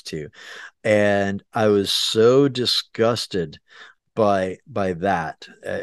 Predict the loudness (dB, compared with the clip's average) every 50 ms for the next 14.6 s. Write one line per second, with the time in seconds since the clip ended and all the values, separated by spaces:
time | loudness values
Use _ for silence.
0 | -8 -6 -4 -2 0 0 -2 -2 -2 -4 -4 -2 -4 -4 -4 -6 -6 -6 -6 -6
1 | -6 -12 _ _ -8 -8 -6 -6 -6 -6 -6 -4 -4 -4 -6 -6 -8 _ _ _
2 | _ _ _ _ _ _ _ _ _ _ _ _ _ _ _ _ _ _ _ _
3 | _ _ _ _ -12 -12 -8 -6 -6 -4 -4 -2 0 0 0 2 4 6 6 8
4 | 8 6 4 4 6 6 6 6 6 4 2 4 4 6 6 4 2 0 -4 -4
5 | -2 0 0 0 0 0 0 -2 -4 -6 -8 _ -18 -20 -20 -20 _ _ _ _
6 | _ 2 4 6 6 6 6 4 2 0 0 2 4 4 4 2 0 0 2 2
7 | 4 4 4 2 2 0 0 2 2 2 2 2 0 -2 -2 _ -6 -2 0 0
8 | 0 0 0 -2 -4 -10 _ -2 2 4 4 4 4 2 0 -2 -2 0 0 0
9 | 0 0 -4 -8 -10 -6 -4 -2 -2 -2 -4 -6 -6 -6 -6 -6 -6 -6 -4 -4
10 | -4 -4 -6 -8 -6 -4 -2 0 0 0 -2 -4 -4 -2 0 0 0 0 -2 -4
11 | -4 -2 -4 -4 -6 -6 -4 -4 -2 -2 -4 -2 -2 -2 0 0 -2 -2 -4 -6
12 | -8 -10 -6 -4 -4 -4 -4 -4 -4 -4 -4 -6 -10 -16 -20 -20 -20 -20 _ _
13 | -4 0 0 2 0 0 -2 -4 -4 -4 0 4 6 6 6 6 4 4 6 6
14 | 8 8 8 6 2 0 0 0 0 0 -2